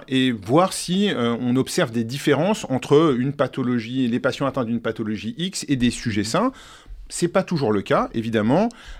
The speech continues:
Euh, le microbiote, d'ailleurs, n'est évidemment pas responsable de toutes les pathologies, et même dans les pathologies dans lesquelles il est impliqué, dans l'écrasante majorité des cas, ce n'est qu'un acteur parmi d'autres,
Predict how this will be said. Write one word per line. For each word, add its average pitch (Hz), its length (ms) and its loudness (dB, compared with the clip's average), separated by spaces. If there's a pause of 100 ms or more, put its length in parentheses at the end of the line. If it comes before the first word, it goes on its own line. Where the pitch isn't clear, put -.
Euh, 117 100 2
le 131 140 6
microbiote, 139 460 2
d'ailleurs, 117 280 4
n'est 107 180 0
évidemment 127 380 0
pas 135 140 0
responsable 127 480 -2
de 107 80 2
toutes - 220 -6
les 113 80 0
pathologies, 110 680 0
et 120 80 -4
même 147 220 2
dans 139 80 2
les 127 140 2
pathologies 127 520 -2
dans 117 80 -2
lesquelles 113 300 -2
il 107 120 -4
est 107 140 -4
impliqué, 110 540 -2 (320)
dans 117 100 -2
l'écrasante 143 720 2
majorité 113 480 -2
des 104 100 -4
cas, 185 220 2
ce - 140 -2
n'est 120 120 4
qu'un 175 300 2
acteur 170 400 2
parmi 123 280 0
d'autres, 175 380 2